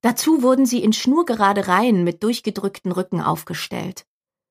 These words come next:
Die Bravsten durften unter dem obligatorischen Stalin-Porträt im Klassenzimmer trauern. Der weniger privilegierte Rest stand gegenüber und blickte dem großen Führer der Sowjetunion trauernd ins Gesicht.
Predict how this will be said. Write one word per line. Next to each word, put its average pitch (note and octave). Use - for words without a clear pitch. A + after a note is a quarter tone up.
Die G3+
Bravsten G#3+
durften G#3+
unter G3
dem F3+
obligatorischen F#3
Stalin-Porträt E3
im D#3
Klassenzimmer D3+
trauern. D3
Der D#3+
weniger F#3
privilegierte F3+
Rest F3
stand D#3
gegenüber F#3
und -
blickte F#3+
dem E3+
großen E3+
Führer F3+
der D3+
Sowjetunion D#3
trauernd C#3+
ins -
Gesicht. -